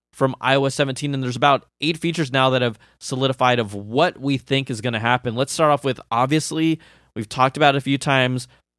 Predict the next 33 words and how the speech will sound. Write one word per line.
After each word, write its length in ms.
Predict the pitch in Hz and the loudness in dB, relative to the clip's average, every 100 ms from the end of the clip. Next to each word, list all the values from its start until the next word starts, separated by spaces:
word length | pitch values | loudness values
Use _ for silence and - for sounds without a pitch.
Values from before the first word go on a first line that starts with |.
| - | -8
Control 460 | 135 110 - 135 135 | -6 -4 0 2 4
Center. 280 | 147 139 | 2 2
That's 220 | 139 120 127 | 2 0 -2
where 80 | |
you 80 | 120 | -4
swipe 380 | - - 127 127 | -4 0 0 0
down 160 | 131 127 | -2 -2
on 40 | |
the 60 | 107 | -4
top 320 | - 117 - | 0 0 2
right. 240 | 131 127 - - _ | 4 2 0 -20 _
You 80 | 113 | 0
get 180 | 123 120 | 0 2
things 240 | 127 117 | -2 0
like 160 | 117 107 | 0 0
your 120 | 101 | -2
volume 460 | 92 123 131 131 123 | 2 4 4 2 -2
slider, 600 | - 131 127 123 123 120 | 0 2 2 2 0 0
your 160 | 101 | -4
screen 300 | - 123 110 | -8 -6 -6
brightness 420 | 95 127 120 123 | 0 0 0 -4
slider, 500 | - 123 123 120 120 | -2 2 2 2 0
screen 380 | 117 - 131 117 | -2 -6 -4 -4
recording, 640 | 104 - 143 139 135 127 123 - _ _ - | -4 -2 0 0 0 -2 -6 -10 _ _ -6
focus 520 | - 147 131 147 - | 2 2 4 0 0
mode, 600 | 139 135 131 127 127 117 _ _ _ | 0 4 4 4 0 -4 _ _ _
uh, 260 | - 107 - _ _ 139 | -4 -2 -4 _ _ 2
air, 300 | 143 139 - | 4 2 0
you 100 | 135 | -4
know, 280 | 113 104 - _ - | -2 -4 -6 _ -6
dropping 500 | 135 127 - 131 123 | 2 2 2 -2 0
over 220 | 117 113 - 127 | 0 -2 -6 -2
AirPlay, 760 | 135 131 - 135 127 120 117 | 0 0 0 0 2 0 -4